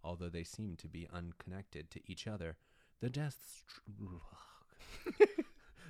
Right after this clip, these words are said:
the deaths trigger the collective paranoia of a group of twenty-somethings who recently escaped from a cult. Ellis, the best-selling author of The Rules of Attraction and Less Than Zero, <laughs> wrote and produced twenty thirteen Lindsay Lohan-starred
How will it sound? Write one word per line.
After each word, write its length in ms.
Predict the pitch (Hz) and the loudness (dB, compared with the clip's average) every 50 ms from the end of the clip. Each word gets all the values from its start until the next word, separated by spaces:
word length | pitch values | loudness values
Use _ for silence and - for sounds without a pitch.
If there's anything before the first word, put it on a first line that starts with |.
| - - | -2 0
the 100 | 107 101 | 0 0
deaths 380 | - 113 117 117 - - - - | 2 2 0 0 -2 -6 -12 -10
trigger 420 | - - - 117 113 95 90 87 87 | -8 -6 -4 -4 -2 -2 -2 -2 -2
the 120 | 82 90 | -2 -4
collective 680 | - - - 95 101 107 - - - 95 90 78 - | -6 -4 -4 -2 -2 -4 -4 -6 -6 -6 -6 -4 0
paranoia 680 | - 104 104 95 92 92 101 104 110 110 117 123 120 - - | 0 2 2 2 0 0 -2 -2 -2 -2 -2 -4 -6 -6 -8
of 120 | - 82 | -6 -6
a 60 | 85 | -6
group 300 | 85 - 101 110 - - 85 | -4 -4 -6 -6 -4 -4 -6
of 140 | 82 - | -6 -6
twenty-somethings 880 | - - - 107 104 - - 92 - - 82 82 - 87 85 82 - - | -8 -8 -6 -6 -6 -6 -8 -8 -6 -6 -6 -6 -6 -6 -6 -6 -6 -6
who 100 | - 87 | -6 -6
recently 540 | 82 85 95 117 - - - - 127 123 | -4 -4 -4 -4 -6 -8 -8 -6 -4 -4
escaped 420 | 120 113 - - - 87 87 - - | -4 -4 -6 -6 -6 -6 -6 -6 -6
from 180 | - - 92 90 | -6 -4 -2 -2
a 100 | 87 85 | -2 -2
cult. 440 | - - 113 104 85 - - - - - - - - - - - - - - - - - - - - - - - - | -4 -4 -6 -4 -6 -6 -10 -18 -20 -20 -20 -18 -6 -4 -4 -4 -4 -6 -18 -18 -20 -20 -20 -20 -20 -20 -16 -6 -4
Ellis, 420 | 107 107 101 82 78 - - - - _ _ - - - - - | -2 -2 0 -2 -4 -6 -10 -12 -14 _ _ -20 -20 -16 -6 -2
the 100 | 101 98 | -2 0
best-selling 540 | 87 113 113 104 - - 113 104 101 98 - | 2 2 0 0 0 -2 0 0 0 0 0
author 360 | - 101 98 - - 92 92 | -2 -2 -2 0 0 -2 0
of 280 | - 92 90 85 80 82 - _ - - | 2 0 0 0 -2 -6 -14 _ -8 -2
The 140 | 110 107 | 0 0
Rules 340 | 95 90 98 107 104 90 82 | 2 2 2 2 2 0 0
of 100 | 80 76 | -4 -4
Attraction 640 | 82 82 - - 101 95 92 - - 92 85 85 85 - | -6 -6 -4 -2 -2 -2 -2 -4 -4 -4 -4 -4 -6 -6
and 300 | - 95 90 87 87 85 - - - _ - | -4 -2 -2 -2 -2 -4 -6 -12 -20 _ -6
Less 340 | - 110 113 123 120 - - | -2 0 2 2 2 0 -2
Than 200 | - 95 87 90 | -4 -4 -2 -2
Zero, 400 | 85 92 113 113 95 82 82 85 - - - - - - | 0 2 2 4 2 2 0 -2 -4 -8 -10 -12 -16 -20
<laughs> 280 | - - - - - | -20 -20 -20 -12 -4
wrote 320 | - 110 139 143 107 - - - | 0 2 4 4 2 0 -2 -2
and 140 | 113 104 - | -2 -2 0
produced 360 | - 110 113 127 107 87 - | 0 0 0 0 0 -2 -4
twenty 200 | - 135 143 147 | -6 -4 -4 -2
thirteen 640 | - - 113 101 - - 101 101 95 92 87 85 92 | 0 0 0 0 0 -2 -2 0 0 0 0 -2 0
Lindsay 280 | 117 139 131 110 110 | 0 2 2 2 2
Lohan-starred 1000 | 98 95 101 104 98 90 90 92 90 85 85 - - - 98 92 90 87 82 87 | 2 2 2 2 0 0 0 -2 -2 -2 -4 -8 -4 -2 -2 0 0 -2 -4 -6